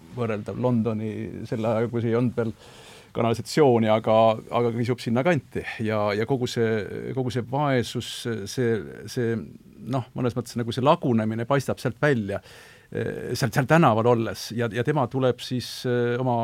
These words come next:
oma keldri, eh, töötuppa, eh, öösel maalib tõrvikutega, eh, küllap ka mingi aken on,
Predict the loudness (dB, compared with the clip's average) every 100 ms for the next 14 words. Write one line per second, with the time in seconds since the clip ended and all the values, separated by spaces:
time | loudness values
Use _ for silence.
0 | -2 -2 0 0 0 -2 0 0 2 0
1 | -2 -8 -20 -16 -8 -6 0 2 2 0
2 | -4 _ 2 2 -4 -20 -20 -20 -20 -10
3 | -6 -2 0 0 -2 0 2 2 2 2
4 | 2 0 -2 -4 0 0 2 2 2 -2
5 | -10 -20 _ -12 -10 -10 -4 0 0 0
6 | 0 0 2 0 0 0 2 2